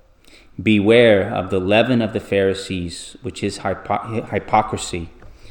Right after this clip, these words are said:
But there is nothing covered up that will not be revealed, and hidden that will not be known. Accordingly,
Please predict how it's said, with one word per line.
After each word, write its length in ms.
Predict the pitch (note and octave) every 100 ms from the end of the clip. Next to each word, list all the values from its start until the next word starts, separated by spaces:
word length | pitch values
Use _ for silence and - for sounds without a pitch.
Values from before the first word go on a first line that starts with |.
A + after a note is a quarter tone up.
| - - - _ - _ - - -
But 180 | B2 G2+
there 240 | C3+ D3
is 240 | B2+ G#2+ -
nothing 540 | A2+ C#3 - G2 E2+ - - - -
covered 380 | - A#2+ A2+ G2+
up 500 | F#2 - - - G2
that 240 | F#2+ F2+
will 200 | G#2+ A#2+
not 280 | G2+ A#2 A2+
be 120 | G#2+
revealed, 680 | G#2 F2+ G#2+ A#2 F2+ E2 - - _ _ _ -
and 140 | F2+
hidden 560 | - C3 A2+ E2+ - - - _ -
that 200 | F#2+ F2+
will 140 | F#2+ F#2
not 260 | F#2+ G2+
be 80 | F#2+
known. 500 | F#2 G2+ G#2 F2+ D#2+ - _ _ - _ _ _ _
Accordingly, 600 | - - B2+ B2+ G#2+ E2+